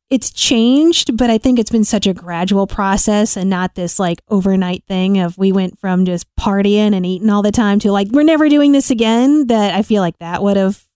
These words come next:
uh, been an earthquake in the relationship. But, um, I, and we do things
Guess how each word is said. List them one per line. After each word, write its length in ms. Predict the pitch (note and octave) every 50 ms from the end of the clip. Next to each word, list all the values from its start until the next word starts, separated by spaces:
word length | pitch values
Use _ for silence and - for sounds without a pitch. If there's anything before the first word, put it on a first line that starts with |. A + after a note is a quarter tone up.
| _ _ _ C3
uh, 160 | A#2 B2+ C3 C#3+
been 300 | A3 G#3+ G3+ B3 A#3 A3+
an 140 | G#3+ G3+ -
earthquake 540 | A3 A3 A#3+ - - - A3+ G#3+ A3 - A#3
in 60 | A3
the 100 | G#3+ G#3+
relationship. 720 | A3 A3 A3+ A3+ A#3 - - B3 A#3+ - B3+ A#3+ A#3 - _ -
But, 260 | G#3+ G3+ F#3+ F#3+ - _ _ _ _ _ _ _ _ _ _ _ _ _ _
um, 600 | F#3+ F3+ F3 E3+ E3+ E3 E3 D#3+ E3+ E3 - _ _ _ _ _ - A3+
I, 140 | A3+ A3 - -
and 360 | A#3 B3 B3+ B3 A#3+ G#3+ A#3+
we 120 | D4 D4+
do 160 | C4+ E4+ E4+
things 380 | E4 - E4 C#4 A#3+ - -